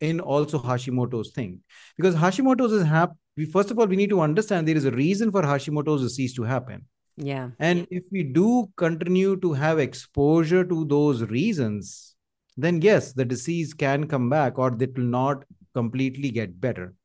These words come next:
Speaker 1: But if we identify those reasons and if we work on them, then several of our clients, their antibody levels have gone back to zero or normal levels.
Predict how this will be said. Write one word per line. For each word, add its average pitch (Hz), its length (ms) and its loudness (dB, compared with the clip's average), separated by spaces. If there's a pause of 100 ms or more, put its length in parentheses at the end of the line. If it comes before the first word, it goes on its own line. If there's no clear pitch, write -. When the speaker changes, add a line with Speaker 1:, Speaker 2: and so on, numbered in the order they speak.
(360)
Speaker 1:
But 196 240 2
if 180 200 -2
we 185 100 -2
identify 160 640 2
those 160 300 2
reasons 135 640 -2 (160)
and 143 160 -2
if 131 160 -4
we 127 80 -2
work 127 380 -2
on 170 140 0
them, 214 300 0 (400)
then 151 200 -2
several 185 540 2
of 190 140 2
our 147 120 0
clients, 123 640 -2
their 135 300 -2
antibody 156 760 0
levels 127 420 0
have 120 240 -4
gone 131 300 -2
back 127 260 0
to 120 100 -6
zero 104 400 -6
or 127 160 -4
normal 117 460 -2
levels. 95 540 -10